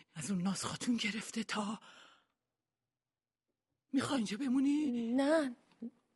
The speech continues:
Speaker 2: یعنی شوهرم رفته آب بیاره. گفتم مزاحم نمی‌شم. تا بیاد می‌رم. من راستش خانم تو اون ویلا تنها می‌ترسم خیلی.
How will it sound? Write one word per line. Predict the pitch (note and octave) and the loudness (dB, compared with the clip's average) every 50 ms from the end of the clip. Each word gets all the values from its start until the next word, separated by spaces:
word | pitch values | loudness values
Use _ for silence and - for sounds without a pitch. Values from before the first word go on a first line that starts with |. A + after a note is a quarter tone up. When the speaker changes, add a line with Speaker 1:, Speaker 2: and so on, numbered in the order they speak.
| _ - - - - - - - - - - | _ -20 -18 -16 -14 -14 -14 -14 -14 -14 -6
Speaker 2:
یعنی | - B3 C4+ B3+ B3+ C#4+ C4+ | 0 2 4 4 4 4 2
شوهرم | C4 - - C4 A#3+ B3 C4+ B3+ | 0 0 0 0 0 0 0 -2
رفته | B3+ B3+ A#3+ - B3+ | -2 -4 -4 -4 -4
آب | - - B3 B3 - | -4 -4 -4 -6 -8
بیاره. | - A#3 A3+ G#3 - G#3 G#3 | -8 -8 -8 -6 -6 -8 -10
گفتم | G#3 - - C4 B3+ - - A#3+ A3 | -8 -8 -8 -6 -6 -6 -4 -4 -2
مزاحم | G#3 A3 A#3+ A3 A#3 A#3+ G#3+ A3+ A#3 A#3+ | -2 0 0 0 0 -2 -2 -2 -2 -2
نمی‌شم. | B3+ B3+ A#3+ A3+ - - G#3+ G3 - | -2 -2 -2 -4 -4 -6 -8 -10 -10
تا | - - A#3+ | -8 -10 -10
بیاد | A#3 - A#3 A#3 A#3 A#3 - - | -8 -4 -4 -4 -4 -4 -4 -6
می‌رم. | A#3+ A3+ A3+ A3 | -4 -4 -2 -2
من | A3 A#3 A#3 A3+ - - - - - - - - - - | -2 -4 -6 -8 -12 -18 -18 -16 -16 -18 -18 -20 -18 -10
راستش | - - - - A#3+ - | -6 -6 -4 -2 -2 -2
خانم | - - A#3+ A3+ A#3+ A#3 - | -2 -2 -2 -2 -2 -2 -4
تو | - - A3+ | -4 -4 -4
اون | A3 - | -4 -4
ویلا | A3+ - A3 A3 - | -6 -8 -8 -8 -8
تنها | - - A3+ G#3 G3 - G#3 A3+ | -8 -6 -6 -6 -6 -6 -8 -6
می‌ترسم | A3 A#3 A#3 - - - - - - - - - - - | -6 -8 -10 -10 -12 -12 -10 -8 -6 -8 -8 -8 -14 -16
خیلی. | - - - G#3+ F#3+ - - _ | -18 -14 -14 -14 -14 -14 -16 _